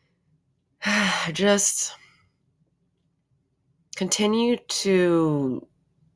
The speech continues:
live in my purpose. I know that this is something that God has been wanting me to do for a very long time.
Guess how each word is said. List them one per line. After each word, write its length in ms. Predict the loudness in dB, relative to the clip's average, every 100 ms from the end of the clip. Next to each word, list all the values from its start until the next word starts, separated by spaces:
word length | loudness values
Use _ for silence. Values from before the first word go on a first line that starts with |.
| _ _ _ _ _ _ _ _ _ _ -6
live 360 | 4 4 4
in 100 | 2
my 160 | 2 0
purpose. 880 | 0 0 0 -2 -6 -6 -6 -6 -8 _ _ _ _ _ _ _ -4
I 100 | 0
know 280 | 4 6 6
that 460 | 6 6 4 0 _ _ -20 -20 -20 _ _ _ _ _ _ 0
this 180 | 2 2
is 100 | 2
something 420 | 2 4 4 4
that 200 | 2 4
God 400 | 4 6 6 4
has 500 | 2 0 0 -2 -6
been 260 | -4 -2
wanting 260 | 0 -2 -2
me 160 | -4 -6
to 160 | -8
do 180 | -4 -4
for 220 | -4 -6
a 60 | -4
very 280 | -2 -2 -2
long 320 | -2 -2 -4
time. 720 | -2 0 2 4 4 2 -2